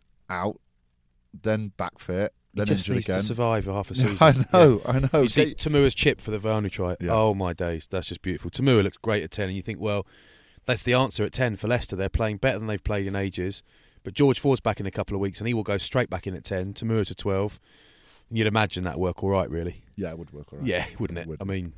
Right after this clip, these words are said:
Speaker 2: you just, you gotta get both those boys on the field, really.
Speaker 1: It would be good.
Speaker 2: Yeah.
Speaker 1: You know that for sure.
Speaker 2: Of course you do. Of course you do.
Speaker 1: Uh,
Speaker 2: But
Speaker 1: um,
Speaker 2: that was really good from Leicester. That was really, they're, they're getting it right again towards the end of the season, which is what they do, isn't it?
Speaker 1: Loads of matches in Wales postponed. Just thought you should know that.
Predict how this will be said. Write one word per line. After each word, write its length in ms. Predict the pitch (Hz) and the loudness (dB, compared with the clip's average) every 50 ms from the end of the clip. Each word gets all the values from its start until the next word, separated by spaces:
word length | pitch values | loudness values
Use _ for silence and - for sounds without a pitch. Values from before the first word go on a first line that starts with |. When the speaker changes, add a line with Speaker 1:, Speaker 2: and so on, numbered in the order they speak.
| - - | -18 -18
Speaker 2:
you 60 | - | -14
just, 180 | - 95 - - | -14 -12 -10 -10
you 60 | 104 | -6
gotta 160 | 95 - 98 90 | -4 -4 -2 -2
get 140 | - 87 - | -4 -4 -2
both 180 | 95 90 85 | -2 -2 -2
those 180 | - 98 92 85 | -2 -2 -4 -2
boys 200 | - 92 90 87 | -2 -2 -2 -2
on 80 | 87 87 | -2 -4
the 60 | 82 | -6
field, 280 | - - 95 90 82 | -4 -2 -2 -2 -2
really. 240 | 87 85 82 82 82 - - 92 | -2 -2 -2 -4 -4 -8 -8 -6
Speaker 1:
It 80 | 87 | -4
would 140 | 87 90 82 | -4 -4 -4
be 60 | - 76 | -6 -6
good. 220 | 80 80 78 - - - - _ | -6 -6 -6 -8 -12 -18 -20 _
Speaker 2:
Yeah. 180 | - 95 90 87 80 - _ - | -6 -4 -4 -4 -4 -8 _ -8
Speaker 1:
You 120 | - 95 | -6 -4
know 180 | 92 90 80 73 | -2 -2 -2 -4
that 200 | 71 71 69 - _ | -6 -8 -12 -16 _
for 100 | - - | -18 -16
sure. 340 | 80 - - 85 78 73 71 _ _ _ - | -14 -12 -10 -8 -8 -10 -10 _ _ _ -20
Speaker 2:
Of 60 | _ | _
course 240 | - - 78 - - | -12 -12 -10 -10 -10
you 60 | - | -12
do. 100 | - 65 - - - - | -12 -12 -14 -14 -16 -20
Of 40 | - | -10
course 240 | - - 87 - - | -6 -6 -6 -6 -6
you 60 | - | -8
do. 140 | - 80 78 | -6 -6 -6
Speaker 1:
Uh, 80 | - 82 | -4 -2
Speaker 2:
But 60 | 87 | -2
Speaker 1:
um, 120 | 110 104 92 | -2 0 2
Speaker 2:
that 80 | 117 120 | 2 2
was 100 | 107 110 | 4 4
really 180 | 139 135 120 | 4 4 4
good 140 | 104 113 98 | 4 2 0
from 140 | - - 87 | -2 -2 -6
Leicester. 260 | 82 76 - - 92 | -6 -8 -6 -6 -6
That 60 | 92 | -6
was 80 | 90 101 | -4 -4
really, 140 | 101 104 101 | -4 -4 -2
they're, 160 | 98 101 95 - _ _ _ | -2 -4 -4 -6 _ _ _
they're 120 | - 101 98 | -4 -4 -2
getting 240 | - 107 92 - 98 | -2 -2 -4 -4 -6
it 60 | 78 80 | -6 -4
right 200 | 101 98 92 76 | -2 -2 -2 -2
again 200 | - 92 85 82 | -4 -6 -8 -8
towards 220 | - - 87 85 | -8 -8 -8 -8
the 60 | 82 90 | -6 -6
end 80 | 87 | -8
of 40 | 85 | -8
the 60 | 85 | -8
season, 300 | - - 95 92 82 80 | -6 -6 -4 -4 -6 -6
which 140 | 85 82 - | -10 -10 -12
is 100 | 92 90 | -10 -10
what 100 | 98 78 | -8 -8
they 80 | - 82 | -8 -8
do, 180 | 85 - 90 87 | -8 -6 -6 -6
isn't 160 | 85 - - | -6 -8 -10
it? 80 | - - - - | -12 -12 -8 0
Speaker 1:
Loads 300 | 104 113 123 123 120 107 | 4 6 8 8 8 6
of 80 | 107 | 4
matches 640 | 110 117 113 - - - 101 98 95 - - - - - _ - | 2 2 0 0 0 0 0 0 0 -2 -6 -10 -12 -14 _ -4
in 540 | 95 95 95 92 92 92 92 90 78 - - | -4 -2 -2 -2 -2 -4 -4 -4 -6 -8 -8
Wales 380 | - 85 92 95 95 98 104 - | -4 -2 0 0 0 -2 -4 -8
postponed. 520 | - - 92 - - 92 95 95 101 104 - - - - _ _ _ _ _ _ _ _ _ _ _ _ _ _ _ | -12 -14 -12 -8 -4 -4 -2 -2 -4 -6 -8 -14 -20 -20 _ _ _ _ _ _ _ _ _ _ _ _ _ _ _
Just 160 | 110 - - | -20 -16 -12
thought 100 | - - | -12 -12
you 60 | - | -12
should 140 | - - 87 | -10 -10 -8
know 160 | 90 90 90 90 | -6 -4 -2 -2
that. 220 | 92 92 95 - | -2 -2 -4 -6